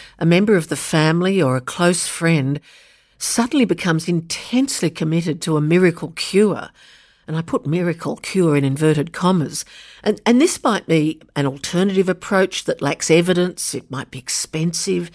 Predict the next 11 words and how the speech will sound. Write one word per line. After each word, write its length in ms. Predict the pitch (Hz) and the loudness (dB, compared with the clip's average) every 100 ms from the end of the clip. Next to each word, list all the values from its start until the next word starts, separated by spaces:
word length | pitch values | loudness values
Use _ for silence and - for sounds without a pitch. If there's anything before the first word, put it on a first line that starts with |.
| - - _ _ | -20 -20 _ _
It 160 | 165 | -14
could 160 | - 185 | 0 4
even 240 | 165 151 | 4 2
be 120 | 135 - | -4 -6
painful. 680 | - 202 202 202 - 196 | -8 -2 -2 -2 -2 0
It 80 | 175 | 0
might 200 | 170 185 | 2 4
even 220 | 185 185 | 4 4
involve 380 | 180 170 180 180 | 2 4 2 4
international 640 | 180 180 170 170 - 160 156 | 0 0 0 0 -4 -8 -8
travel. 680 | - 220 247 247 113 - | -6 -4 -4 -6 -12 -14